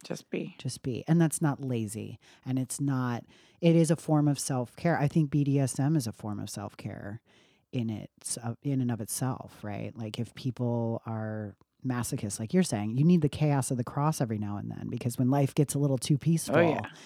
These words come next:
Speaker 2: it's com-, it's uncomfortable.
Speaker 1: Yeah.
Speaker 2: So put me in a position where it's chaos, but it's controlled
Speaker 1: Mm-hmm.
Speaker 2: and it's your choice, and you're doing it because you know this is gonna balance everything out.
Speaker 1: And there's an end to it.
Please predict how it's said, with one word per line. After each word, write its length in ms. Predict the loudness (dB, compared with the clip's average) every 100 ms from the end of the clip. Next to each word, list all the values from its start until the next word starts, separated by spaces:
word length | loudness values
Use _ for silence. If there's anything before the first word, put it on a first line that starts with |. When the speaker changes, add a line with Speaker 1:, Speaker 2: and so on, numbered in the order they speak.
| 0
Speaker 2:
it's 220 | 2 2 2
com-, 240 | 2 4
it's 180 | 2 4
uncomfortable. 880 | 4 8 8 6 0 -2 -2 -6 -2
Speaker 1:
Yeah. 140 | -2 -4 -10 -20 -20 _
Speaker 2:
So 600 | 0 4 6 6 4 2 _
put 220 | 6 8
me 180 | 8 6
in 520 | 8 6 8 6 4 2
a 80 | 0
position 640 | 2 2 2 2 2 2
where 340 | 2 2 2 0
it's 160 | -2
chaos, 480 | -2 2 4 4 2
but 160 | 0 -2
it's 160 | -2
controlled 760 | 0 0 0 0 4 4 2 0
Speaker 1:
Mm-hmm. 300 | -4 -4 -6 -8 -16 -20 _ 2
Speaker 2:
and 120 | 4
it's 180 | 2 0
your 80 | -4
choice, 720 | 4 6 6 4 -2 -6 -12 _ _ _ -8
and 160 | -4
you're 100 | -2
doing 360 | 0 4 4 4
it 160 | 2 -2
because 320 | -2 -2 0
you 100 | 0
know 380 | 0 0 0 -2
this 340 | -4 -4 -4
is 140 | -6
gonna 380 | -4 -4 -4 -8 -12
balance 480 | -6 -4 -4 -6 -6
everything 460 | -6 -8 -8 -10 -10
out. 140 | 2
Speaker 1:
And 200 | 6 6
there's 160 | 6 4
an 140 | 2
end 380 | 4 4 4 2
to 100 | 0
it. 200 | -2 -2